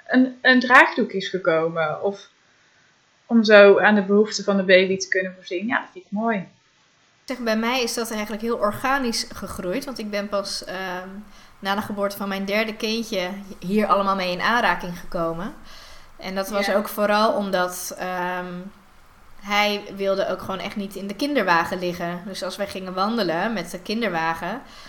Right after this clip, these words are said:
Speaker 2: nou, dan krijste hij het uit. Dat vond hij gewoon echt niet leuk. Dus vandaar dat ik hem toen uiteindelijk ben gaan dragen. En dat heb ik, eh, echt nog jaren daarna heb ik hem, eh,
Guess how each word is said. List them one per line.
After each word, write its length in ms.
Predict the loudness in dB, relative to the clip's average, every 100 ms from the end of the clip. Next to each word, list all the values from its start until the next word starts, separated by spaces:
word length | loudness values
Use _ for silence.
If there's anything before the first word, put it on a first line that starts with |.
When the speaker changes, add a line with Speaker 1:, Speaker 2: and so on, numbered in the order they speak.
| -20 -18
Speaker 2:
nou, 80 | -14 -12
dan 100 | -6
krijste 460 | 0 2 2 -2
hij 100 | -4
het 160 | -4 0
uit. 220 | 0 0
Dat 100 | -2
vond 200 | -8 -10
hij 100 | -10
gewoon 200 | -8 -6
echt 200 | -4 -4
niet 160 | -4 -2
leuk. 300 | 0 0 -2 -8 -20 -20 -20 -12
Dus 160 | -10
vandaar 400 | -6 0 4 6
dat 140 | 4 0
ik 60 |
hem 100 | -4 -6
toen 100 | -6
uiteindelijk 400 | -4 -4 -2 -2
ben 80 | 0
gaan 120 | 2
dragen. 480 | 6 6 6 4 0
En 160 | -2
dat 100 | -2
heb 140 | -6 -6
ik, 80 | -2
eh, 340 | -2 4 4
echt 80 | 6
nog 140 | 4
jaren 440 | 6 8 8 8 4
daarna 340 | 2 4 4
heb 140 | 2 0
ik 100 | -2
hem, 260 | -4
eh, 80 | -2